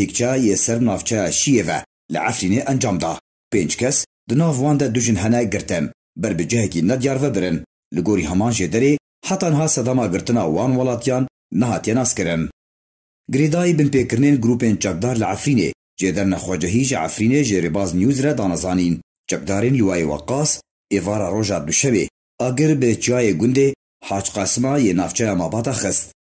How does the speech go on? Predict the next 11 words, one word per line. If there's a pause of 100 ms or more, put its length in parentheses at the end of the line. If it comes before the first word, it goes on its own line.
(100)
Tekezkirin
ku
ziyaneke
mezin, (280)
gihişta
darên
çiyayî (100)
bi
temamî
hatin
şewtandin.